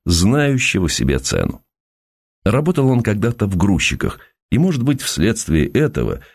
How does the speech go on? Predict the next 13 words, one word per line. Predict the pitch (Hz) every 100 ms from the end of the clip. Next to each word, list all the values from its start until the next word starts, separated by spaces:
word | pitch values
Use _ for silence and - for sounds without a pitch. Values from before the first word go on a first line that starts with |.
| _
и | -
его | 107 90 87 78 - -
нестеснительной | - 113 120 110 - 98 - 113 98 92 87
прямоты, | 90 92 98 143
особенно | - - 80 80 78
густого | 80 85 87 69
баса, | 76 170 - 64
звучавшего | 71 90 95 82 - 82 76
иногда | 87 87 85
на | 82
все | 80 85 73
этажи | - 82 78
гаража, | 62 73 85 76 60